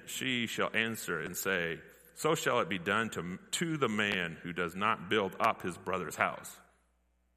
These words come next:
But it's still a choice. If he makes that choice, yes, it's something that's ugly that's gonna take place, but it's still a choice. It's another statement that this is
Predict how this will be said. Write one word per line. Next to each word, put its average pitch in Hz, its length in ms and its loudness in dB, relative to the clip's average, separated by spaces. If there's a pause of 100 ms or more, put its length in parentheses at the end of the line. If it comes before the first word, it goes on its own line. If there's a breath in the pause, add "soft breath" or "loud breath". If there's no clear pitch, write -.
(240)
But 123 80 0
it's 117 100 -2
still 175 200 4
a 139 40 4
choice. - 840 0 (1400)
If - 60 -14
he 98 40 -8
makes 113 200 2
that 104 160 2
choice, 120 340 0
yes, 113 220 0
it's 92 100 -6
something 101 260 -4
that's 82 200 -6
ugly 107 340 2
that's 85 140 -6
gonna 87 160 -6
take 87 260 -6
place, 104 160 -6
but 123 140 -2
it's 107 80 -6
still - 340 -6
a 123 40 -8
choice. - 920 -12 (1200)
It's - 80 -20
another 107 240 2
statement 95 600 -4
that 90 160 -2 (1200)
this 127 140 -2
is 98 200 -4